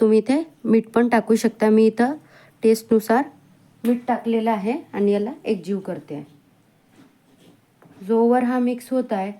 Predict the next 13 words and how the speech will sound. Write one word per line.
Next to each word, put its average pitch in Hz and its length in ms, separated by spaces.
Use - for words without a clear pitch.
तोवर 240 400
याच्यामध्ये 214 720
इल-, 226 220
वेलचीचं 233 560
आपण 254 380
पूड 254 180
पण 262 180
इथे 262 260
टाकणार 208 360
आहोत 185 220
थोडीशी. 160 420
एक 190 240
दोन 233 260